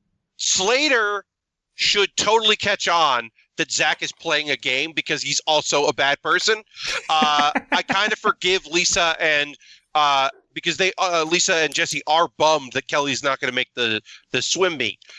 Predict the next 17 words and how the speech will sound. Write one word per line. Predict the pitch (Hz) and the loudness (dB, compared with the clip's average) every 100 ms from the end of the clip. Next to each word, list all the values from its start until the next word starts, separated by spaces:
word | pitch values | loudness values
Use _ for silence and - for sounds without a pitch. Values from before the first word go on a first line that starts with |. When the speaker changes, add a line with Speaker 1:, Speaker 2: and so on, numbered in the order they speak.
| - - - | -20 -10 -2
Speaker 1:
Um, | 143 139 127 - | 2 2 -2 -2
but | 170 165 | -2 -2
S-, | - - - | -4 -8 -4
Slater | - - 220 208 | -2 0 2 2
should | 180 - | 0 -2
totally | - 170 151 151 139 | -2 -2 0 -2 0
recognize | 139 139 123 117 127 120 - | -2 -2 -4 -4 -2 -2 -4
that | |
this | - 131 | -4 -4
is | 120 | -4
a | |
game | 120 127 131 120 | -4 -4 -4 -6
that | 110 | -4
Zach | - 110 | -4 -4
is | 117 | -8
playing. | - 127 110 104 101 - - _ _ | -8 -2 0 -2 -6 -20 -20 _ _
Uh, | 143 135 131 123 120 | 0 2 2 0 -2